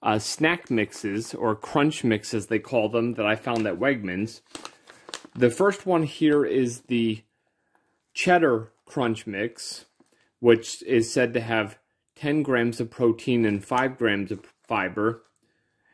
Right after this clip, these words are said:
Both of them say keto friendly. One just has the little keto friendly thing here. One has it there. I n-, never had a ketogenic diet, so I couldn't tell you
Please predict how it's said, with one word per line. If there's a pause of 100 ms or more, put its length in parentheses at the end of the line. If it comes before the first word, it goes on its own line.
(560)
Both
of
them
say
keto
friendly.
One
just
has
the
little
keto
friendly
thing
here.
One
has
it
there. (2250)
I
n-,
never
had
a
ketogenic
diet,
so
I
couldn't
tell
you